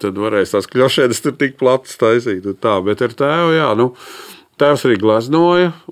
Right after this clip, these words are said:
un es bieži gāju viņam līdzi plenēros un braucu arī filmēt kopā. Tas jau gan, gan bija arī vēlāk, um, tad, kad es jau mācījos Latvijas Valsts konservatorijā, ka viņš atgriezās pie vis tā.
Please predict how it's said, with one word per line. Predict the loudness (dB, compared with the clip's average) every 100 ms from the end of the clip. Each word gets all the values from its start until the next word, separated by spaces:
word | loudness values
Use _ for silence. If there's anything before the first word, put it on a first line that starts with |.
| -10
un | -6 -4 -6 -6 -6
es | -4
bieži | -4 -4 -4
gāju | -4 -4
viņam | -4 -4 -2
līdzi | -4 -4
plenēros | -8 -4 -2 0 -2 -4 -6
un | -6
braucu | -4 -4 -6
arī | -6 -6 -4
filmēt | -2 -2 -2 -6
kopā. | -6 -6 -6 -8
Tas | -6 -6
jau | -4
gan, | -4 -4 -6
gan | -4
bija | -4 -4
arī | -4
vēlāk, | -6 -4 -4 -4 -8 -8
um, | -6 -6 -6 -8
tad, | -10 -8
kad | -10
es | -6
jau | -6
mācījos | -6 -6 -10 -8
Latvijas | -10 -10 -10 -10
Valsts | -8 -8
konservatorijā, | -8 -8 -6 -4 -4
ka | -6
viņš | -4 -4
atgriezās | -2 -2 -2 -6 -8
pie | -10 -10
vis | -10 -12
tā. | -12